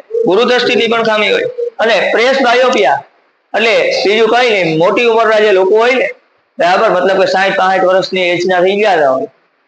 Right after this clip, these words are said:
પછી જે ખામીનું સર્જન થતું હોય, બરાબર, હવે તો પચાસ પંચાવન થઈ જાય, પેલા normally સાઈઠ પાસઠ ની ઉંમરના જે વૃદ્ધ લોકો હોય એને આ ખામી હોય, બરાબર. હવે તો શું છે, આ ફોન આવ્યા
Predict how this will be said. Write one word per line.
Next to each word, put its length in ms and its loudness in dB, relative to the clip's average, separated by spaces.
પછી 300 0
જે 120 2
ખામીનું 460 0
સર્જન 320 2
થતું 320 2
હોય, 180 0
બરાબર, 260 0
હવે 120 0
તો 80 2
પચાસ 300 0
પંચાવન 460 2
થઈ 160 0
જાય, 220 -2
પેલા 320 2
normally 340 0
સાઈઠ 320 0
પાસઠ 440 0
ની 140 -2
ઉંમરના 340 0
જે 80 0
વૃદ્ધ 280 0
લોકો 200 2
હોય 180 0
એને 180 0
આ 180 -2
ખામી 300 0
હોય, 240 0
બરાબર. 360 2
હવે 160 2
તો 100 2
શું 120 0
છે, 120 2
આ 160 -2
ફોન 180 2
આવ્યા 400 2